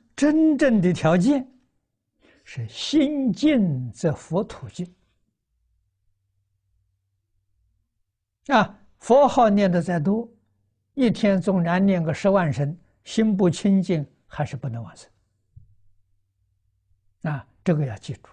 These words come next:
如果心地清净呢，他一念就能往生，是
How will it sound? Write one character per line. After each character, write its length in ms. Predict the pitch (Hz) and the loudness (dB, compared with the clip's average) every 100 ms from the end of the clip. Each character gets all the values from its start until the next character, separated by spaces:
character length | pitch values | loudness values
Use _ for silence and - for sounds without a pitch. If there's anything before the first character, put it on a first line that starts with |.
| _ _ _ _ _ - - | _ _ _ _ _ -20 -2
如 280 | 226 330 294 | 2 4 4
果 160 | 285 | 4
心 280 | 254 302 320 | 2 2 0
地 120 | 302 220 | 0 0
清 280 | 254 240 | 2 0
净 260 | 214 247 190 | 2 0 0
呢， 80 | 151 _ _ | -4 _ _
他 140 | - | -10
一 140 | 277 285 | -2 -2
念 260 | 294 247 | 0 -2
就 100 | 139 | -2
能 160 | 135 135 | -4 -6
往 160 | 120 104 | -8 -14
生， 120 | - _ _ _ _ | -18 _ _ _ _
是 160 | - | -16